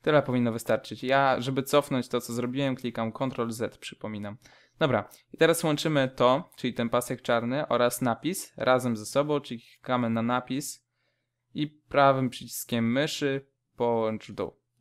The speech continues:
Połączyliśmy te dwa elementy. Teraz bierzemy sobie narzędzie obrót i obracamy sobie tak, żeby było tak jak u mnie.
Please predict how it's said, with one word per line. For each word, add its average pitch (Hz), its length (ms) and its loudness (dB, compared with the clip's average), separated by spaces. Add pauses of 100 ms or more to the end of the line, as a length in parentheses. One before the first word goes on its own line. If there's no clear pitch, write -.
(120)
Połączyliśmy 135 540 -2
te 107 80 -6
dwa 113 280 0
elementy. 107 420 -6 (600)
Teraz 151 340 6
bierzemy 123 380 2
sobie 107 420 -4 (500)
narzędzie 123 640 2 (360)
obrót 139 760 2 (1160)
i - 160 -6
obracamy 120 600 -2
sobie 107 240 -8
tak, 127 220 -10
żeby 110 220 -6
było 110 260 -4
tak - 200 -14
jak - 160 -16
u 147 100 -10
mnie. 139 300 -6